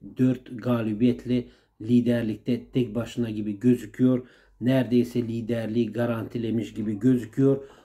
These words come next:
O yüzden bu maçta fazla saldırır mı, saldırmaz mı, nasıl oynar pek belli değil. Ama Partizan'ın kazanmak zorunda olduğu bir maç.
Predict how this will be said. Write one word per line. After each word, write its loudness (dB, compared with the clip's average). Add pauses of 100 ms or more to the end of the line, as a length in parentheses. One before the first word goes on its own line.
(140)
O 6
yüzden 2
bu 0
maçta 0
fazla -4
saldırır -2
mı, 2
saldırmaz 0
mı, 2 (340)
nasıl -2
oynar 0
pek -4
belli -4
değil. 6 (340)
Ama 2 (100)
Partizan'ın 0
kazanmak 0
zorunda 0
olduğu -2
bir -2
maç. -2